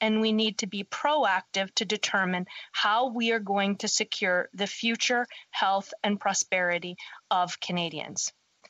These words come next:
And there's no question we won't be able to do that successfully without our most important tr-,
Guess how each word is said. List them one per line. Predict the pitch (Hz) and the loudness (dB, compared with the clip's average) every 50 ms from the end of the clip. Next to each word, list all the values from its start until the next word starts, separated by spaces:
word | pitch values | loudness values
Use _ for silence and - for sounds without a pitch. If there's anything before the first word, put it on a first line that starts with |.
| _ _ _ _ _ _ _ _ _ _ - | _ _ _ _ _ _ _ _ _ _ 0
And | 254 277 294 285 277 | 2 2 2 4 4
there's | 269 269 262 233 | 2 2 2 2
no | 262 262 254 | 2 2 2
question | 254 - - 311 339 370 349 - - 208 190 190 208 214 - | 0 0 0 0 2 2 0 0 0 0 0 2 0 -2 -2
we | 226 247 262 247 | -2 -2 -2 0
won't | 220 226 247 262 254 262 - | 0 2 2 2 0 -2 -2
be | 269 262 254 | -2 0 0
able | 226 214 214 220 | 0 0 -2 -6
to | - - 220 | -6 -6 -8
do | 190 180 - 214 226 233 | -6 -2 0 0 0 0
that | 185 165 160 147 160 180 - - | 0 0 0 0 0 -2 -4 -4
successfully | - - - 208 - - 233 233 247 - - - 196 185 175 170 170 | -4 -4 -2 0 0 2 2 0 0 -2 -6 -6 -6 -6 -4 -4 -2
without | 175 196 196 - 208 202 220 - | -4 -4 0 2 2 2 4 4
our | - 247 254 | 2 4 4
most | 247 196 185 196 - - | 4 2 2 0 0 0
important | 226 208 - - - 196 170 - - 190 175 - | 0 -2 -2 0 0 0 0 0 -2 -6 -4 -2
tr-, | - - | -4 -4